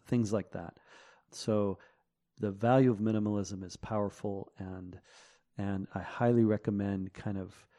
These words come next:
making that a priority in your daily travels, and, or even if you only use your van occasionally,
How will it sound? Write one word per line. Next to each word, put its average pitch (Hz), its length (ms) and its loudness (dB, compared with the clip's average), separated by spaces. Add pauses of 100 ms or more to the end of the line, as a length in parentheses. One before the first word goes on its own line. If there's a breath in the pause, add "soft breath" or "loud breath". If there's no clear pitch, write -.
(380 soft breath)
making 120 560 0
that 113 160 4
a 98 60 0
priority 110 1200 2
in 101 460 0 (480 soft breath)
your 101 680 -2
daily 107 320 2
travels, 98 640 -4
and, 92 260 -12
or 110 140 4
even 135 180 6
if 139 140 -2
you 120 80 4
only 117 180 4
use 107 200 0
your 101 80 -2
van 104 200 -2
occasionally, 104 720 -6